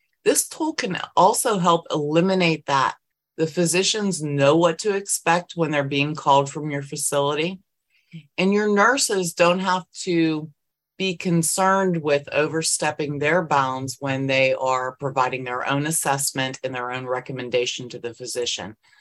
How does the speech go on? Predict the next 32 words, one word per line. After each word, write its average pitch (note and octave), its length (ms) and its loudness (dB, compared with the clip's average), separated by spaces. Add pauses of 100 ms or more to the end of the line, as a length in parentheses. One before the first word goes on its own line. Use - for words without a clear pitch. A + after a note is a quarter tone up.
(260)
At D3+ 100 -4
least G3 300 4
for F#3 160 -4
me, D#3+ 220 4
that C#3+ 200 2
was D#3+ 200 0
the C3+ 100 -4
hardest D#3 800 0
thing D3 320 -2
for C#3+ 180 -8
me C#3 360 -2 (120)
to C3 280 -4
become C#3 380 -6
comfortable C#3 560 -4
with, A2 280 -8
is B2+ 180 -4
letting D3 320 0
that C#3 220 -2
doctor C#3+ 420 0
know, C3 380 -6 (440)
"Hey, F#3 140 2
I'm F#3 140 4
telling A3 380 2
you E3 100 2
this, D#3+ 280 0
and D3+ 160 -6
this F#3 200 2
is E3+ 180 -4
really A3+ 300 4
what A3+ 160 -2
I'd G3+ 180 0
like F#3+ 320 0